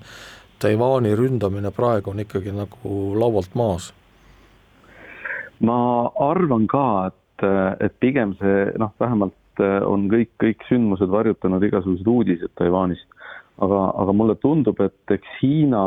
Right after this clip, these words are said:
Speaker 2: jälgib väga tähelepanelikult ja analüütiliselt seda olukorda, mida toob üks või teine samm kaasa. Äh, kui Venemaal kukkus, äh, või noh, Venemaa, <laughs> Venemaa juhitud Nõukogude Liit kokku kukkus, siis,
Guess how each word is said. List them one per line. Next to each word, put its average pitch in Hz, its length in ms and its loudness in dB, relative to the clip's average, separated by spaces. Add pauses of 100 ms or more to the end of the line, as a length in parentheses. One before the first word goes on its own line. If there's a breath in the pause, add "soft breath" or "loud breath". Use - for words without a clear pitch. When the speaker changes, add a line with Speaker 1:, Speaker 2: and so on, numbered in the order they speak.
(440)
Speaker 2:
jälgib 120 480 0
väga 143 300 -2
tähelepanelikult 87 1000 -2
ja 95 80 2
analüütiliselt 98 880 0
seda 113 240 2
olukorda, 90 720 0
mida 113 360 2
toob 87 280 0
üks - 240 -8
või 87 80 2
teine 98 320 2
samm 95 240 0
kaasa. 82 460 -2 (600 loud breath)
Äh, 92 520 2 (160)
kui 101 480 4
Venemaal 107 480 0
kukkus, - 520 -2 (240)
äh, 95 280 2 (520)
või 98 200 0
noh, 101 120 0
Venemaa, 101 480 -2
<laughs> 107 80 2
Venemaa 98 280 2
juhitud 98 360 0
Nõukogude 101 360 2
Liit 120 200 0
kokku 143 320 0
kukkus, 95 360 0 (600 loud breath)
siis, 101 260 2